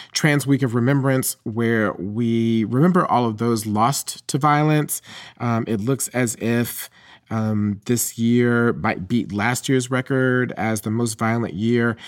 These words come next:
And that's just downright depressing and just underscores the work that we have to do and why this podcast and why Translash Media and everyone who's working to shift culture and end violence in our country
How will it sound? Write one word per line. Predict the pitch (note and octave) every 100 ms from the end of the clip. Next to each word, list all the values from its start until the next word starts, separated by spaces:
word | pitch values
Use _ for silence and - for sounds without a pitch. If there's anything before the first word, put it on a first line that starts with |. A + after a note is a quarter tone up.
| - -
And | A#2+
that's | C3 -
just | G#2+ -
downright | G2 G#2 G2 G#2
depressing | - G2 G2+ A2+ G#2+ G2+ -
and | F#2+ G#2
just | G#2 -
underscores | G2+ G#2+ G#2 - A2+ G#2+ G#2+ G2+ - - - - _ _ _ _ _ _ A#2+
the | C#3+
work | E3+ F3+
that | A#2+
we | A2
have | G2
to | -
do | F2 F#2+ F2+ F2
and | F#2 G2
why | G#2 G2+ G#2 G2+
this | A2 -
podcast | - G#2+ - G#2 F#2+ -
and | F#2+
why | F#2+ G2+ G2+ F#2+ F2+ - - -
Translash | B2 G2+ G#2+ -
Media | G2+ G2+ G2 G2+ G2 G2+
and | - F#2
everyone | G#2+ A2+ G#2 G2+
who's | G#2 -
working | A2 G#2 G2 F#2 F2+
to | -
shift | - A2+ -
culture | G#2+ F#2+ G2+
and | F2+
end | G#2
violence | F#2 F2+ F#2 F2
in | F#2+
our | F2
country | - G2 F#2+ - G2+ G2